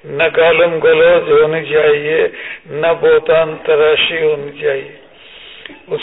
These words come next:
کے بعد میں پھر سوال یہ پیدا ہوتا ہے کہ من قولی کے بجائے من لسانی کا لفظ اختیار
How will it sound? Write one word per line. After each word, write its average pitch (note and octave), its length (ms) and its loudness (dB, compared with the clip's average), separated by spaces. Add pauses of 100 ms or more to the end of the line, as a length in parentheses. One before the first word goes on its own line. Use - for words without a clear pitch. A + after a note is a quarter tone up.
(120)
کے G#3 80 2
بعد G3+ 300 2
میں G3 320 -6
پھر F3 100 -4 (160)
سوال F3 380 2
یہ F3+ 160 -4
پیدا E3 400 2
ہوتا D#3 420 2
ہے D#3 180 0 (540)
کہ E3 200 0 (600)
من E3+ 480 -4 (100)
قولی E3+ 680 0
کے E3+ 120 -4
بجائے D#3 580 2 (380)
من D#3+ 360 -4 (260)
لسانی F3 760 -2
کا F3+ 200 -2
لفظ E3+ 480 -2
اختیار D#3+ 560 -2